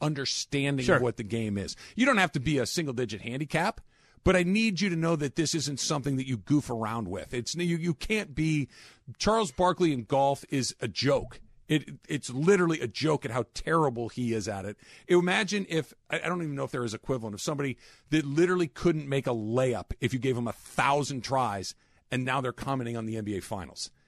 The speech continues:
Speaker 1: It's like, come on, man. What are we doing? And that's what this feels like.
Speaker 2: But I, I think it would be the Barkley piece of it. I mean, look, this,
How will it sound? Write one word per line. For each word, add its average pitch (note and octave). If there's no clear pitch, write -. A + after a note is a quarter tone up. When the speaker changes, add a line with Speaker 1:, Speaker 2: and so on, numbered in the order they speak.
Speaker 1:
It's C#3+
like, C3+
come D#3+
on, G2
man. F#2
What E3+
are -
we D3
doing? C3+
And C#3
that's D3
what C#3
this -
feels D#2
like. -
Speaker 2:
But E3
I, E3+
I D#3
think F3+
it F3+
would B2+
be A#2
the B2+
Barkley C#3+
piece C3+
of A2
it. A#2
I D3
mean, E3
look, D3+
this, F3